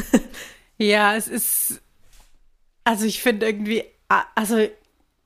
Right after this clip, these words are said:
Speaker 2: es ist alles voll schön, weil ich finde schon, dass wir halt,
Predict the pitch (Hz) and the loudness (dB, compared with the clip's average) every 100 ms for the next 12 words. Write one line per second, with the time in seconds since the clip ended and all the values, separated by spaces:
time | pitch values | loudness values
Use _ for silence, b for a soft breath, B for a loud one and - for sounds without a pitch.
0 | _ 214 196 208 - 220 254 220 - 208 | _ -4 -2 -4 0 0 2 0 -2 -4
1 | 190 - 220 196 185 190 208 233 202 208 | -2 0 2 2 0 0 2 2 2 2
2 | 226 208 - 233 208 208 - 240 220 220 | 0 -2 -2 -2 0 0 0 2 2 2
3 | 208 - 196 196 190 185 180 | 0 -2 0 2 2 0 -2